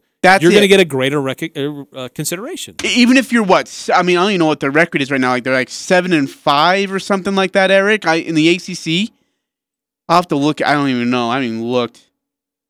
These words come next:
Speaker 2: Uh, A C C.
Speaker 1: Yeah.
Speaker 2: Uh, let's see here. Where'd they go?
Speaker 1: Are they, like, seven and five in conference or something?
Speaker 2: North Carolina is seven and five in conference, twelve and seven overall.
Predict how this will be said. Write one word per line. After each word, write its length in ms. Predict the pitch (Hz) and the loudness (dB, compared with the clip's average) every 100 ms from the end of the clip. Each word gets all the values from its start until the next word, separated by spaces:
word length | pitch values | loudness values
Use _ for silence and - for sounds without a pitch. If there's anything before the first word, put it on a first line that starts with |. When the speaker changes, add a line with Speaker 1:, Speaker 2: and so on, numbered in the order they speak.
| _ _ _ | _ _ _
Speaker 2:
Uh, 260 | 135 135 139 - | -6 -4 -4 -2
A 160 | 151 | -2
C 300 | 170 - 185 | -2 -4 -6
C. 520 | 175 - 135 123 123 - | -6 -4 -6 -6 -8 -12
Speaker 1:
Yeah. 280 | - 131 113 - _ _ - _ _ _ _ _ _ _ | -2 -2 -2 -8 _ _ -20 _ _ _ _ _ _ _
Speaker 2:
Uh, 800 | - 117 113 113 110 110 110 110 | -14 -12 -12 -12 -12 -14 -14 -12
let's 260 | 120 - | -12 -12
see 180 | - 104 | -10 -10
here. 180 | 95 101 | -10 -12
Where'd 180 | 104 117 | -12 -12
they 100 | 110 | -12
go? 300 | 104 90 - _ _ | -12 -14 -18 _ _
Speaker 1:
Are 80 | - | -2
they, 120 | 160 | 0
like, 180 | 226 214 | 2 0
seven 460 | - - - 180 208 | -4 -12 -2 0 0
and 120 | 202 | -2
five 240 | - 190 180 | 0 0 0
in 120 | 151 | -6
conference 500 | - 143 151 190 175 | -2 -2 -2 -8 -6
or 60 | |
something? 380 | 196 202 196 214 | -4 -2 -2 0
Speaker 2:
North 220 | 214 175 - | 2 0 0
Carolina 460 | 190 170 160 160 | -2 2 2 0
is 160 | 123 120 | -2 -2
seven 320 | - 151 165 | 2 2 2
and 120 | 165 | -4
five 320 | - 147 143 | 0 -2 0
in 120 | 135 131 | -4 -8
conference, 500 | 127 113 - 110 - | -8 -8 -8 -8 -6
twelve 280 | - 147 | -2 -2
and 100 | 143 | -2
seven 300 | - 131 117 | -4 -4 -6
overall. 460 | 113 101 98 85 76 | -8 -8 -8 -8 -14